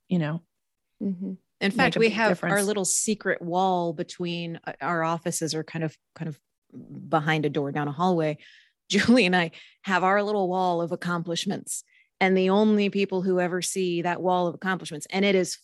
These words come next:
Speaker 2: full, it is full of framed diplomas and documents and awards and all of that. But the only
Speaker 1: Yep.
Speaker 2: people who ever
Speaker 1: Floor
Speaker 2: see
Speaker 1: to
Speaker 2: it
Speaker 1: ceiling.
Speaker 2: are Julie and Christy. And because that's how much it,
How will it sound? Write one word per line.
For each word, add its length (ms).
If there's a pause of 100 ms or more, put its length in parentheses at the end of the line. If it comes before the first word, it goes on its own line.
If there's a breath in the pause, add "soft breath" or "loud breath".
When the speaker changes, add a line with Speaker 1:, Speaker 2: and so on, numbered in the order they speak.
Speaker 2:
full, 260 (160)
it 100
is 180
full 220
of 80
framed 600 (420 soft breath)
diplomas 560
and 100
documents 420
and 100
awards 360
and 100
all 180
of 80
that. 140
But 100
the 120
only 140
Speaker 1:
Yep. 100
Speaker 2:
people 120
who 60
ever 160
Speaker 1:
Floor 200
Speaker 2:
see 60
Speaker 1:
to 60
Speaker 2:
it 80
Speaker 1:
ceiling. 300 (180)
Speaker 2:
are 180
Julie 380
and 100
Christy. 460 (720 soft breath)
And 380 (140)
because 460 (280)
that's 440
how 220
much 480
it, 240